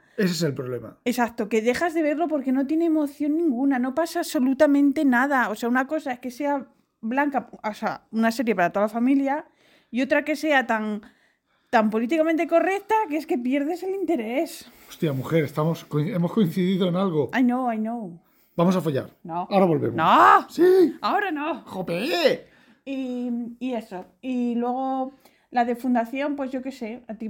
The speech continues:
Speaker 2: como te gustaban esa, esa cosa rara que era de Asimov y todo eso.
Speaker 1: Ya, pero
Speaker 2: Pero era como, a ver, las actrices y los actores había que decías tú, "Por favor".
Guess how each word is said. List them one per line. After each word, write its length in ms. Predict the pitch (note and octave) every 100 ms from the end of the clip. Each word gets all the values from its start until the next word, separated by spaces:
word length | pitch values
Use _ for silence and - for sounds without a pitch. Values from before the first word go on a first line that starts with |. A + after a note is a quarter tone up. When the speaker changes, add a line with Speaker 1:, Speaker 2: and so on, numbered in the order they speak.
| G#3+
Speaker 2:
como 200 | A3+ A3+
te 60 | A3
gustaban 400 | G#3 G#3+ A3 A3+
esa, 580 | A3+ A3+ A3+ A3 A3 G#3
esa 200 | A3 G#3+
cosa 220 | A3 A3+
rara 260 | G#3+ A3 A3
que 80 | A3
era 100 | G#3+
de 60 |
Asimov 340 | G#3+ A3+ G#3+ A3
y 40 |
todo 160 | A3 A3+
eso. 220 | C3+ B2
Speaker 1:
Ya, 260 | B2 B2+ -
pero 300 | G#2 G#2 G#2
Speaker 2:
Pero 160 | A#3 A3+
era 220 | A#3+ B3
como, 520 | A#3+ A#3 A#3 G#3+ - -
a 100 | G#3
ver, 320 | G#3 F#3+ - - - _ _ _ _ _
las 320 | G#3 G#3+ G3 F#3+
actrices 1000 | - A3+ G#3+ - A3+ A#3 C4 C4 - -
y 160 | A3 G#3
los 200 | G3+ G3+
actores 300 | F#3+ G3 G3
había 220 | F#3+ F#3+
que 80 | G3
decías 320 | F#3 G3 F3+
tú, 180 | - E3+
"Por 160 | F3 D#3+
favor". 800 | - D3 B2+ C#3 F3 F3+ E3